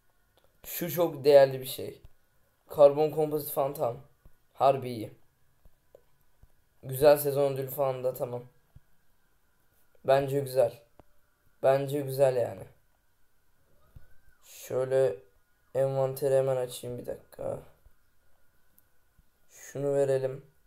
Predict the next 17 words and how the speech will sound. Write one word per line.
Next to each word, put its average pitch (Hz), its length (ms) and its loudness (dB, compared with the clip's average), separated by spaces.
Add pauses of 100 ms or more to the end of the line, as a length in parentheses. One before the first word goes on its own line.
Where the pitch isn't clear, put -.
(720)
Silinecek 165 680 -4
şeyler 147 400 4
var. 135 220 4
Şunları 151 500 -4
yiyelim. 139 540 -6 (800)
İşimize 143 440 -4
yarasınlar. - 680 0 (760)
Şu 117 220 -20
deriyi 123 520 -8 (220)
silebiliriz. - 1040 -14 (680)
Yani 135 340 -2
nerede 139 320 2
işimize 117 400 -14
yarayacak - 460 -12
bir - 100 -18
daha 57 220 -8
deri? - 280 -12